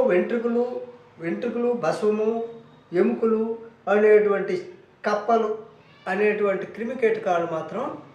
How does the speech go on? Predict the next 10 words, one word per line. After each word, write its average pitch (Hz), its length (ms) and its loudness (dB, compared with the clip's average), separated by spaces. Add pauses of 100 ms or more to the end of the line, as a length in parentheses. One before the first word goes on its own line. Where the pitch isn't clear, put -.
(260)
ఆ 160 320 -4
స్థలంలో 202 600 -2 (300)
ఆ 156 140 -6
మట్టి 170 220 -6
తీసేటప్పుడు 180 600 -6
బయటికి 156 340 -6
రాకూడదు, 143 800 -6
తీస్తే 196 280 -8 (140)
చెడు 170 240 -2
అని. 143 220 0